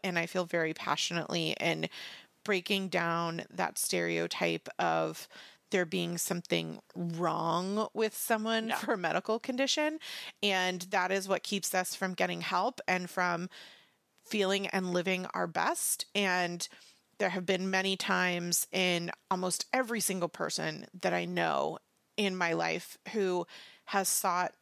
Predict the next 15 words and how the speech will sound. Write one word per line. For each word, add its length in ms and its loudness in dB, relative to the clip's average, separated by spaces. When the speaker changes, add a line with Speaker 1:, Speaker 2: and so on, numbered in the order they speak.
Speaker 1:
medical 340 2
intervention 680 -2
in 240 -4
some 520 0
way 360 0
or 100 -6
another 380 0
for 560 0
mental 280 0
health. 460 -2
And 480 2
anxiety 1040 2
is 360 2
just 300 0
like 160 0